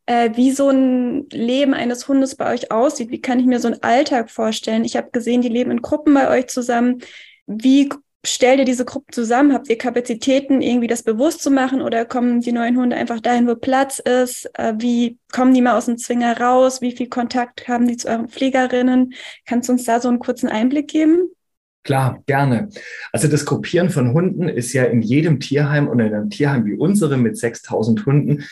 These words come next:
Speaker 2: immer die heikelste und auch die aufwendigste Arbeit, bei der du ganz besonders sensibel vorgehen musst.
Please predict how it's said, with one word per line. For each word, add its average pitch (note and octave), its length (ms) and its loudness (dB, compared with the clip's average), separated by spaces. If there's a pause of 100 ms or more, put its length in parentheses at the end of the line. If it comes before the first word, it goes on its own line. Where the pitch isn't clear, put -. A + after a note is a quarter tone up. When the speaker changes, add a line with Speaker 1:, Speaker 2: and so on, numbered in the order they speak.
(160)
Speaker 2:
immer A#2+ 160 4
die A2 160 0
heikelste C3 800 -2
und A#2 160 0
auch G#2+ 100 -4
die - 160 -2
aufwendigste A#2+ 1000 0 (360)
Arbeit, A#2 400 0
bei A2+ 140 2
der A2 160 0
du A2+ 180 -2
ganz C#3 300 -2
besonders B2+ 420 -2
sensibel A#2+ 420 -2
vorgehen A2+ 440 -2
musst. F#2 280 -4